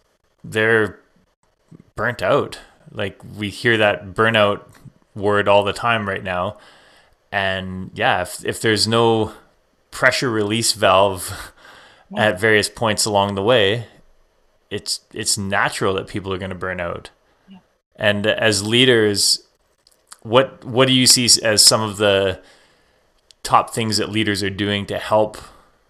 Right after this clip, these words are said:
Speaker 1: their teams with that pressure release valve?
Speaker 2: Hmm. Uh, so there's a, there's a lot of actually really great things going on out there. And one that I would be remiss not to talk about is building coaching capabilities.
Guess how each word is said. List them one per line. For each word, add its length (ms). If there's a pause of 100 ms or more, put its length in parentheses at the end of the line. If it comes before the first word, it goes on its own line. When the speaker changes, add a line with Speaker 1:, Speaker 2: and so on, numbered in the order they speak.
(320)
Speaker 1:
their 160
teams 640 (460)
with 260
that 180
pressure 300
release 280
valve? 380 (680)
Speaker 2:
Hmm. 540 (260)
Uh, 100
so 760
there's 320
a, 180
there's 160
a 40
lot 300
of 140
actually 340
really 220
great 240
things 240
going 220
on 180
out 200
there. 460
And 420
one 400
that 200
I 380 (460)
would 160
be 160
remiss 420
not 220
to 80
talk 260
about 380
is 240
building 400
coaching 440
capabilities. 920